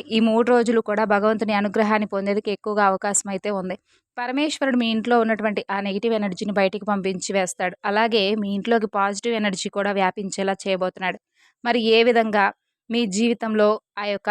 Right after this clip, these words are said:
అనుగ్రహం, భగవంతుని అనుగ్రహం రాబోతుందో తెలుసుకుందాం. కొన్ని రకాల వస్తువులు మన ఇంట్లో ఉండడం మూలంగా కూడా నెగిటివ్ ఎనర్జీ అయితే ఇంట్లో ఉంటుంది. అదేంటంటే విరిగిపోయినటువంటి ప్లాస్టిక్ వస్తువులు కానీ, బకెట్లు కానీ, చైర్లు కానీ, ఇలాంటి విరిగిపోయినటువంటి వస్తువులు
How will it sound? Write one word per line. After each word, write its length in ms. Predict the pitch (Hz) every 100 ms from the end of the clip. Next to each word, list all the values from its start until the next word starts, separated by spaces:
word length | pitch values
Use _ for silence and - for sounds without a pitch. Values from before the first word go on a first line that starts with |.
| -
అనుగ్రహం, 480 | 202 208 226 220 196
భగవంతుని 520 | 196 202 226 220 220 196
అనుగ్రహం 480 | 196 196 208 214 202
రాబోతుందో 600 | 190 190 202 208 196 240
తెలుసుకుందాం. 640 | 202 170 - - 175 190 _ - - - - _ - _ _ _ _
కొన్ని 200 | 285 277
రకాల 340 | 285 277 311 330
వస్తువులు 420 | 277 247 - 277
మన 160 | 240 226
ఇంట్లో 280 | 233 262 262
ఉండడం 360 | 233 226 226 220
మూలంగా 380 | 214 214 208
కూడా 220 | 202 214 226
నెగిటివ్ 340 | 220 220 247
ఎనర్జీ 340 | 233 208 190 208
అయితే 200 | 196 220
ఇంట్లో 260 | 202 208 202
ఉంటుంది. 260 | 196 196
అదేంటంటే 540 | 190 202 214 226 220 220
విరిగిపోయినటువంటి 880 | 214 220 226 233 220 214 208 202 190
ప్లాస్టిక్ 560 | 208 202 196 - 220
వస్తువులు 400 | 202 196 - 214
కానీ, 260 | 202 196 196
బకెట్లు 460 | 185 196 214 202 208
కానీ, 260 | 196 190 202
చైర్లు 380 | - 208 214
కానీ, 260 | 202 196 196
ఇలాంటి 300 | 196 214 196
విరిగిపోయినటువంటి 800 | 202 214 233 233 226 214 214 196
వస్తువులు 440 | 190 - 220 214